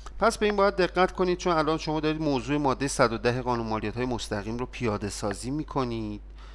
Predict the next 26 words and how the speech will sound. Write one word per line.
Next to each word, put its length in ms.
و 640
می‌تونم 320
بگم 240
یک 220
مادهٔ 480
قانونی 500
رو 140
می‌خواید 340
به 80
نحو، 460
اه، 120
احسن 680
انجام 540
بدید 300
و 180
ارائه 380
کنید 340
به 80
صورت 260
پکیج 440
شده 240
به 380
اون، 400
اه، 300
حوزهٔ 360
مالیاتیتون. 720